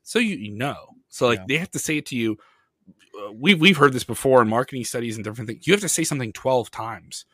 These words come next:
Speaker 1: to a common consumer of, uh, broadcast media for them to hear it and buy it.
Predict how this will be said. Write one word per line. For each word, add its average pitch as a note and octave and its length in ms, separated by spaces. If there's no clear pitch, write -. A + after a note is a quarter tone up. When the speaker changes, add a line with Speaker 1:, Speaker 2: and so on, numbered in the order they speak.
Speaker 1:
to B2 120
a A2+ 60
common B2+ 380
consumer A2+ 480
of, F2+ 200
uh, E2 260
broadcast A#2+ 520
media A#2 400
for B2+ 100
them B2 180
to A2 60
hear B2 260
it A2+ 120
and G2 100
buy G2 200
it. - 140